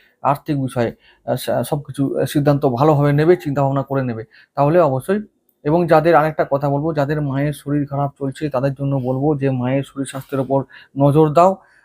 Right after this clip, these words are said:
আহ, মা-, মায়ের শরীর স্বাস্থ্যের ওপর নজর অবশ্যই দিতে হবে, তাহলে, আহ, আহ, হয়তো তিনি, আহ, নজর দিলে তিনি হয়তো আবার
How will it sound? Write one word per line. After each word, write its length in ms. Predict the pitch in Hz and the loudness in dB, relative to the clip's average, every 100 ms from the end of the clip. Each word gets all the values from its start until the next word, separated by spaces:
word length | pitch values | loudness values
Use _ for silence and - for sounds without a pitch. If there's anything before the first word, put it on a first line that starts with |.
| _ | _
আহ, 320 | 131 131 120 | -2 0 -2
মা-, 280 | 139 139 143 | -2 -2 0
মায়ের 300 | 139 147 165 | 0 0 0
শরীর 280 | 156 147 147 | 0 -2 0
স্বাস্থ্যের 340 | 151 147 143 | -2 -4 -2
ওপর 160 | 143 147 | -2 0
নজর 240 | 131 131 | 0 2
অবশ্যই 340 | 135 131 147 143 | 2 0 -4 -4
দিতে 200 | 131 143 | -4 -4
হবে, 240 | 156 180 | -2 -2
তাহলে, 340 | 175 127 143 160 _ _ _ - | 0 -2 -2 -6 _ _ _ 0
আহ, 100 | 117 | 2
আহ, 1500 | 123 82 76 69 _ 67 - 120 117 _ _ _ - 107 113 127 | 2 0 -8 -20 _ _ -8 -8 -8 _ _ _ -12 -10 -4 0
হয়তো 200 | 143 151 | 0 0
তিনি, 400 | 147 147 143 - _ _ _ _ - | -2 -2 -4 -8 _ _ _ _ -12
আহ, 120 | 80 - 147 | -12 -8 -2
নজর 260 | 135 156 | 2 4
দিলে 300 | 160 151 202 | 4 4 2
তিনি 220 | 214 156 151 | 2 -2 -2
হয়তো 320 | 143 143 208 _ _ _ | -2 -4 -8 _ _ _
আবার 220 | 123 170 | -2 0